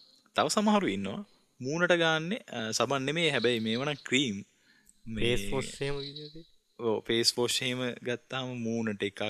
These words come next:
Speaker 1: ඇඟට එකක්, කකුලට එකක්, අතට එකක්, අ, නහයට එකක්, <laughs> ඔය විදියට මේ ශරීරයේ තියෙන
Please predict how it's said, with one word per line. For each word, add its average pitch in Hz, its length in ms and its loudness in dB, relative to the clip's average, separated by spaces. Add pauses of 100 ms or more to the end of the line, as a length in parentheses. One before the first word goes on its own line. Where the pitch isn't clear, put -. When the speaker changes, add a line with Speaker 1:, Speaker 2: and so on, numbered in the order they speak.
(140)
Speaker 1:
ඇඟට 113 420 -2
එකක්, 107 180 -2 (640)
කකුලට 117 460 2
එකක්, 104 160 -2 (160)
අතට 107 340 -2
එකක්, 107 220 -2 (680)
අ, - 140 -6 (300)
නහයට 117 500 -2
එකක්, 107 460 -2 (320)
<laughs> - 380 -10
ඔය 117 160 4
විදියට 117 440 2
මේ 110 520 -6 (580)
ශරීරයේ 120 680 4
තියෙන 120 280 -2